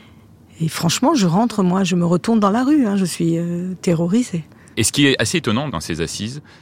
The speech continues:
Speaker 2: c'est qu'il va être acquitté. L'acquittement de Francis Holm à Périgueux
Speaker 1: Ouais.
Speaker 2: a été un électrochoc pour vous ?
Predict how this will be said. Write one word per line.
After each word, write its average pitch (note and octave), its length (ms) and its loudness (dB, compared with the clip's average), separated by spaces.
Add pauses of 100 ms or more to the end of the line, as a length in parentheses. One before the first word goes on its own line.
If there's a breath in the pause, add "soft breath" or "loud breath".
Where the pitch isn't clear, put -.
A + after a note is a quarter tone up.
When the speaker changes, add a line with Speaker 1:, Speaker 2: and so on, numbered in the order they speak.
(200 loud breath)
Speaker 2:
c'est - 240 -8
qu'il F#2+ 140 -4
va A#2+ 80 4
être - 120 -4
acquitté. F#2+ 440 -6 (880 loud breath)
L'acquittement A#2 420 -2
de B2 60 -4
Francis - 420 -6
Holm D#3+ 220 -4 (100)
à G#2+ 80 -10
Périgueux G#2 400 -2
Speaker 1:
Ouais. D#3 180 -10 (140)
Speaker 2:
a G2+ 80 -2
été A2 200 -2
un A2+ 100 2
électrochoc A2+ 520 -2
pour A#2 140 -4
vous ? C3+ 160 -8